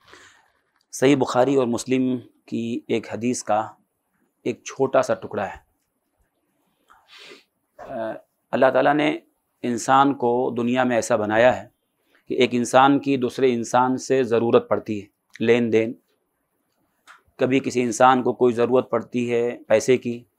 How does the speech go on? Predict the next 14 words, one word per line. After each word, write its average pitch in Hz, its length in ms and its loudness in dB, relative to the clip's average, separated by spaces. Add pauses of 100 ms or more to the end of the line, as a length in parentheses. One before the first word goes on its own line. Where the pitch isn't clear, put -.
(420)
किसी 117 200 -6
इंसान 113 340 0
से 120 100 -6
उधार 113 300 2
लेता 113 280 0
है, - 160 -12 (400)
कर्ज 117 200 2
लेता 120 300 0
है। - 180 -12 (840)
इसलिए 147 240 4
आप 135 120 8
देखेंगे 123 440 -2 (600)
कि 143 440 2 (440)
कर्ज 139 340 4